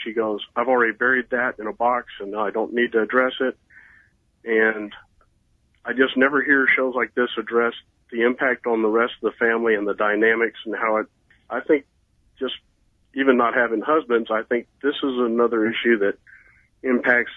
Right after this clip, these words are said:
the moral decay of our families. And with that, I will go back to listening to you, unless you have questions for me.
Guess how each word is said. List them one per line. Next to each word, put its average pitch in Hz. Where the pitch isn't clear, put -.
the 110
moral 117
decay 110
of 107
our 101
families. 107
And 147
with 156
that, 165
I 117
will 117
go 127
back 127
to 127
listening 101
to 98
you, 82
unless 110
you 104
have 107
questions 101
for 87
me. 82